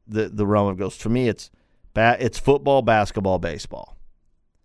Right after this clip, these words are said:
Now the people will go, "Well, Jim, I think you're discounting golf or whatever." And, and, and I'm gonna tell you,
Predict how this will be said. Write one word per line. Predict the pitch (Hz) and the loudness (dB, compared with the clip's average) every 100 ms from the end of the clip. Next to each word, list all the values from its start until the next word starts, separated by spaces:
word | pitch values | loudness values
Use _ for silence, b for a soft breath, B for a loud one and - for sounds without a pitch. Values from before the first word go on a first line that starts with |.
| _ _ - | _ _ 0
Now | 113 | 2
the | 120 | 4
people | 113 110 113 | 2 4 4
will | |
go, | 107 104 | 6 4
"Well, | 104 101 | 4 2
Jim, | 107 104 | 2 2
I | 104 | 2
think | 104 95 | -2 -4
you're | 95 | -4
discounting | 92 - 98 87 87 | -6 -4 -4 -4 0
golf | 95 90 90 90 | 2 4 2 0
or | 95 | 2
whatever." | 107 95 90 | 4 4 0
And, | 95 107 | -2 -2
and, | 110 104 | -4 -2
and | 104 | 0
I'm | 104 | 2
gonna | 98 95 | 0 0
tell | - 160 | 2 2
you, | 120 87 | 2 -2